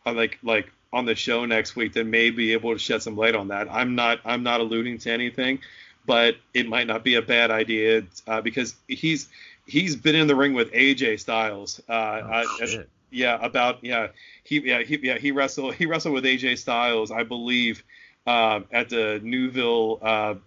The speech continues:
Speaker 1: uh, Community Center, uh, about eight or nine years ago, before, before, uh, you know, he was, he was much more than a, just a, a, a, a kid in tights from Georgia.
Speaker 2: Hell yeah.
Speaker 1: You know?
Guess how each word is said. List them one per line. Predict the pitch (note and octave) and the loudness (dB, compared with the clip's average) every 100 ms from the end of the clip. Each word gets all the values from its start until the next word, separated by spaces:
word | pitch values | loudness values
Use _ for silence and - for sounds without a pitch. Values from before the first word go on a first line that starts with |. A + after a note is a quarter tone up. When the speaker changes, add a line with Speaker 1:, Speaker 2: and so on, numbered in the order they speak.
| _ A#2+ | _ -2
Speaker 1:
uh, | A2+ | -2
Community | - C3 B2+ B2+ A#2+ | -2 -2 0 0 -2
Center, | A2 - G#2+ G#2 G2 F#2 _ - | -2 -2 -2 -2 -6 -10 _ -2
uh, | A2+ | 0
about | G#2+ A#2 A#2 A#2 | 2 2 2 2
eight | B2 | 0
or | B2+ | 2
nine | A#2 A2+ A#2+ A#2 | 0 0 0 0
years | A2+ A#2 | -2 -4
ago, | A#2 G#2 G#2 | -6 -6 -6
before, | G2+ G#2+ - A2+ A2 A2 A2 - - - - _ | -6 -8 0 2 4 2 0 -14 -20 -20 -20 _
before, | A#2 A#2 A#2+ A#2 A2 G2+ - A2 | -8 -4 2 4 4 2 -4 -2
uh, | G#2+ G2+ G2+ G2 _ _ _ | 0 0 -2 -8 _ _ _
you | G#2 A2 | -4 -2
know, | G#2 | -2
he | A2 B2+ | 0 0
was, | A2+ A2+ G#2 G#2+ - | 2 0 -2 -8 -10
he | A#2 A#2+ | -4 -2
was | A2+ G#2 | -2 -2
much | A2+ G#2+ | -4 -4
more | A#2+ A2+ A2+ | 0 4 4
than | A2 G#2+ | 2 0
a, | G#2 | -4
just | F#2 A#2+ A2 | -2 -4 0
a, | A2+ G#2 F2 | 0 -2 -2
a, | A2+ - - - | -4 -4 -16 -2
a, | A2 A2 A2 | 0 0 -4
a | |
kid | - - A#2+ | -4 -2 -2
in | A2 G2+ | -2 -6
tights | A2+ A2+ A2 | -2 -2 -4
from | A#2 G2+ | -10 -12
Georgia. | F#2 G#2+ A2+ G2+ G2 F2+ _ _ _ _ | -6 0 0 -2 -8 -10 _ _ _ _
Speaker 2:
Hell | - F#2+ | -12 -10
yeah. | D#2 | 0
Speaker 1:
You | F2 G#2+ | 0 0
know? | G#2 | -6